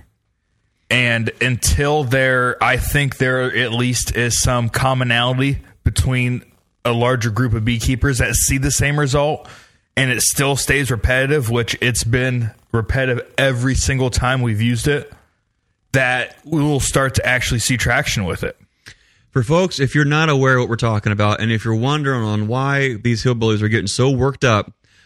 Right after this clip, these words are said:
Speaker 2: over Dawn dish soap and, and rubbing alcohol, this is a big deal.
Speaker 1: Massive, massive deal.
Speaker 2: It's a big deal because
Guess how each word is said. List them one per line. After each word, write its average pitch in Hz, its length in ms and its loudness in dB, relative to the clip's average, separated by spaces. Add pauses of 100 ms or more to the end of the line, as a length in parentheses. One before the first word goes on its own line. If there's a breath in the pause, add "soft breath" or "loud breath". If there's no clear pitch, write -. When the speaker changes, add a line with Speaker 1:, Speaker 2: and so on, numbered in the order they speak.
(140 soft breath)
Speaker 2:
over 110 240 2
Dawn 127 360 2
dish 131 220 2
soap 101 320 0 (120)
and, 104 160 0
and 107 180 0
rubbing 127 300 2
alcohol, 98 580 0 (640)
this 127 140 0
is 127 100 0
a 127 60 2
big 113 240 0
deal. 98 300 0 (760)
Speaker 1:
Massive, 151 480 0
massive 123 520 0
deal. 101 120 0
Speaker 2:
It's 147 120 -2
a 135 80 4
big 143 320 2
deal 135 320 2
because 110 500 0